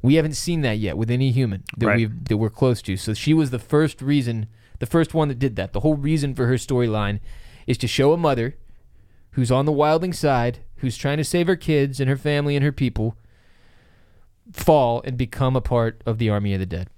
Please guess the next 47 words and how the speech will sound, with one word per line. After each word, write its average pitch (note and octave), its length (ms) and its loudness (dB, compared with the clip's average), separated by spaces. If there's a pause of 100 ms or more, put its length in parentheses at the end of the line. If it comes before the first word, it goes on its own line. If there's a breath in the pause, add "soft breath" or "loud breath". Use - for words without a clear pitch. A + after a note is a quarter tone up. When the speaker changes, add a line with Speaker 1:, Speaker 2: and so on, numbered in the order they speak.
Speaker 1:
It's C3+ 180 0
the - 140 -6
eerie, F3+ 340 4
one E3+ 180 0
of F3 40 0
the D#3+ 120 0
eeriest D3+ 320 4
and C#3 80 -2
most C3 200 0
powerful B2+ 340 2
scenes B2+ 500 -6
in A2+ 140 -4
Game A#2+ 180 0
of A2 80 -4
Thrones A#2 440 0
or G#2 80 0
in G2+ 100 -2
television A2 440 0
history, G#2+ 280 -2
period, G#2+ 500 2 (720 soft breath)
where B2 180 2
we B2 100 2
see B2 180 0
Jon C#3 500 2
and B2+ 120 -6
company B2+ 340 -2
rowing C3+ 420 0
away C3 320 2
in A#2 80 -4
silence, B2 520 0
just - 220 -8
looking C3 400 2
back A#2+ 280 2
at - 80 -10
the G#2+ 80 -6
shoreline, A#2 640 0
which G#2+ 100 -2
has G2+ 100 0
Speaker 2:
Yep. G2+ 80 4
Speaker 1:
been A2 120 0
consumed C3 720 0
by B2+ 140 4
this A#2+ 180 -6
army B2 300 0
of A2+ 60 -4
the A2 60 -4
dead. A2+ 420 0